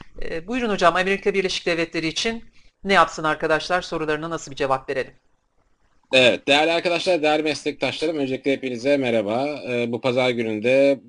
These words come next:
Speaker 2: böyle güzel bir çalışmaya vakit ayırmak bile bence geleceğiniz için çok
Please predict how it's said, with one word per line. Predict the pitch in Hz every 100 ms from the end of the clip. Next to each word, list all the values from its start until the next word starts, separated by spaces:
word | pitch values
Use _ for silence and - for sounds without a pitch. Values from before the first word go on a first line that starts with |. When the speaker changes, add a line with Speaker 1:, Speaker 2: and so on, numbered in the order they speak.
| 120
Speaker 2:
böyle | 131 127
güzel | 120 131 135
bir |
çalışmaya | 135 131 117 127
vakit | 120 123 139
ayırmak | 131 127 139 -
bile | 123 139
bence | 127 120 135
geleceğiniz | 131 127 120 131
için | 117 -
çok | 139 143